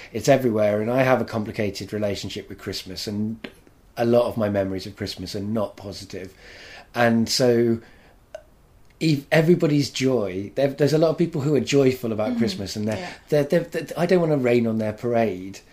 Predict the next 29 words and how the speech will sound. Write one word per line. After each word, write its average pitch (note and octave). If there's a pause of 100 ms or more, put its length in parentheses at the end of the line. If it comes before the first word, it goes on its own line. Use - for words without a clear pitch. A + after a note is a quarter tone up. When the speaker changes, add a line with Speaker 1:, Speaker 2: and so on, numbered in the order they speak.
(360)
Speaker 1:
but C3 (240)
their D#3
parade D3+
rains C3
on A#2+
me, C#3+
you G#2+
know? C#3
So D3+
it's, C#3
it's -
very D3+
awkward. A2+ (240)
Speaker 2:
Yeah. G#3 (760)
Speaker 1:
I C3
mean, C3+ (340)
yeah, D3
so, B2+ (1200)
and, D3+
and D3
so E3
it D3+
makes D#3+
me D3+
get C3+ (580)
depressed C#3
against A#2
my B2
best -